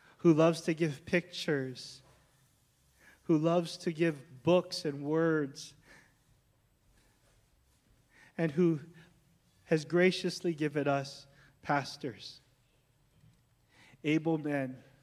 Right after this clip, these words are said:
who are able to teach. Lord Jesus, I thank you for Pastor Bob and Pastor Johnny, and I thank you so much for the future pastors that are gonna, that may be raised up in this church, God.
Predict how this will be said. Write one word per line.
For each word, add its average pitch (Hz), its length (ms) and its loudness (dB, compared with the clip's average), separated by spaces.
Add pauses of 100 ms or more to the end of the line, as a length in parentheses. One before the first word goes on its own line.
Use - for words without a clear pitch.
(840)
who 147 120 -2
are 139 100 2
able 147 320 -2
to 143 160 -10
teach. - 560 -10 (1500)
Lord 139 160 0
Jesus, 156 280 -2
I 135 100 -4
thank 143 280 -6
you 151 100 -4
for 147 220 -6
Pastor 139 380 -10
Bob 147 340 -6
and 127 100 -10
Pastor 127 300 -14
Johnny, 147 460 -6
and 123 180 -12 (720)
I 123 60 -14
thank 151 280 -6
you - 60 -8
so 156 280 2
much 151 320 -2
for 151 340 2
the 139 120 -4
future 175 420 0
pastors 151 720 0
that 143 160 0
are 143 100 0
gonna, 143 380 -2 (600)
that 143 220 0
may 156 220 4
be 156 180 0
raised 151 420 0
up 156 220 -2
in 151 120 -2
this 147 200 -4
church, - 580 -4
God. 160 380 -2